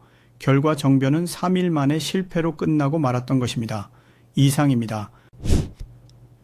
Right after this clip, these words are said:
그렇습니다. 갑신정변이란 급진개화파들이 일으킨 산일천하이었던 것입니다. 그런데 이처럼 참신하고 혁신적인 개혁안이었음에도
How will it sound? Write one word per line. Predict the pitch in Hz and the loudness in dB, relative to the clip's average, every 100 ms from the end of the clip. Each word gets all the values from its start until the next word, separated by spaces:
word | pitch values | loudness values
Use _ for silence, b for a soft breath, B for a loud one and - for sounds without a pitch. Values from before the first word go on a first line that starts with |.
| - - | -20 -10
그렇습니다. | 160 151 143 156 139 117 104 B B B B | -2 -2 2 2 2 0 -6 B B B B
갑신정변이란 | - 139 - 156 151 143 143 123 117 165 175 | -4 -2 2 2 4 4 2 2 0 -2 0
급진개화파들이 | 160 143 - 180 170 160 156 151 143 135 139 | 0 0 0 2 2 0 -2 0 0 2 0
일으킨 | 131 135 135 135 120 | 0 0 -2 -4 -6
산일천하이었던 | 120 185 202 196 190 170 165 170 131 120 135 123 | -4 -2 0 0 -2 -2 -2 0 0 -2 -2 -2
것입니다. | 117 143 117 107 - - b b b b _ | -2 -2 -2 -4 -12 -20 b b b b _
그런데 | 165 160 147 160 151 117 123 - - | 0 2 4 4 2 0 -6 -10 -6
이처럼 | 160 170 180 156 | -2 0 0 -2
참신하고 | - 220 214 208 170 175 | -2 -2 0 -2 -2 -2
혁신적인 | 165 208 - 220 202 175 214 208 | -2 -4 2 2 4 2 2 2
개혁안이었음에도 | - 147 147 143 131 127 - 143 131 110 120 202 | 2 2 2 2 0 -2 -2 -2 -2 -2 -4 -4